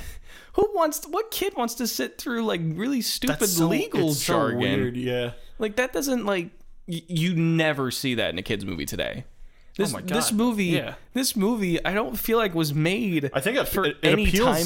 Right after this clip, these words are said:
Speaker 1: time.
Speaker 2: it appeals more to adults, I think.
Speaker 1: I don't
Speaker 2: There's
Speaker 1: think
Speaker 2: so many, like, adult jokes, sexual innuendos.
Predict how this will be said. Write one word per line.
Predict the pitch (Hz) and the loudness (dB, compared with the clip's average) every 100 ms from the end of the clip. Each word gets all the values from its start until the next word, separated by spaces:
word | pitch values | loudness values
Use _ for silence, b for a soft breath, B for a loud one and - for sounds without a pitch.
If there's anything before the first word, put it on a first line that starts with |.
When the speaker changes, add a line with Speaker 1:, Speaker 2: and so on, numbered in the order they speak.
| 165 | 0
Speaker 1:
time. | - 208 B B - | -6 -12 B B -2
Speaker 2:
it | 139 | 0
appeals | 135 151 185 127 | 2 2 0 0
more | 117 139 | -2 -2
to | - | -6
adults, | - 113 131 135 - | -6 -6 -4 -6 -8
I | - | -8
think. | - 113 - - - | -8 -10 -12 -12 -4
Speaker 1:
I | |
don't | 202 247 | -2 0
Speaker 2:
There's | 135 | 2
Speaker 1:
think | 185 | 2
Speaker 2:
so | 156 | 2
many, | 147 156 127 | 2 2 2
like, | 117 107 - | 0 -2 -6
adult | 120 117 113 | -4 -2 -4
jokes, | - 120 113 - | -2 -2 -2 -4
sexual | 117 - 120 | -6 -4 -2
innuendos. | 117 113 113 113 113 113 - | 0 0 0 0 0 -2 -8